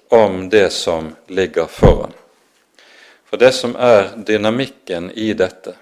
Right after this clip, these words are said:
det er at vi hører fra de første plagene som rammer Egypt, der sies det som, nesten som et omkved: «Farao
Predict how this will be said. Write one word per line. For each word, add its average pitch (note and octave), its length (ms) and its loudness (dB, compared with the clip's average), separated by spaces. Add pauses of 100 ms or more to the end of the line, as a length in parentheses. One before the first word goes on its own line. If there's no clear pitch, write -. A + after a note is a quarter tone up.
(540)
det A2 100 2
er A#2+ 240 2 (140)
at - 260 -10 (580)
vi G2+ 120 -6
hører F#2 580 4
fra G2 560 2 (480)
de F#2+ 100 -8
første F2 720 0 (540)
plagene G2 600 2
som F2 260 -12
rammer F#2 480 -2
Egypt, - 540 -12 (100)
der G#2 80 -12
sies G#2 480 -6
det E2+ 320 -4 (1300)
som, G2+ 460 -2 (580)
nesten G2+ 420 -6
som E2 220 -6
et E2+ 140 -10
omkved: G#2 640 -6 (460)
«Farao A2+ 720 2